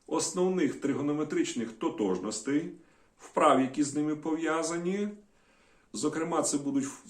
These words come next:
дуже важливі вправи, зв'язані з обчисленнями, а також вправами формату спростити вираз, довести тотожність та іншими.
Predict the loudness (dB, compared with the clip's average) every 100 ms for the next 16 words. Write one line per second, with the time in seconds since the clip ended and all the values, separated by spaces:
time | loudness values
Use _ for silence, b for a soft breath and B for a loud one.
0 | -6 -2 2 2 2 2 4 6 4 4
1 | 4 4 2 2 2 2 0 0 0 0
2 | 0 -2 0 -2 -2 -4 -4 -4 -6 b
3 | b b -6 -4 -4 -2 2 2 0 -4
4 | -10 -18 -18 -2 2 2 2 0 -2 -2
5 | -4 -10 -20 _ _ _ _ _ -20 -20
6 | -20 -4 0 2 2 0 -2 -4 -4 -2
7 | -2 0 0 0 2 2 0 -2 0 0
8 | 0 -4 -4 -2 -2 0 -2 -2 -2 0
9 | -4 -8 -12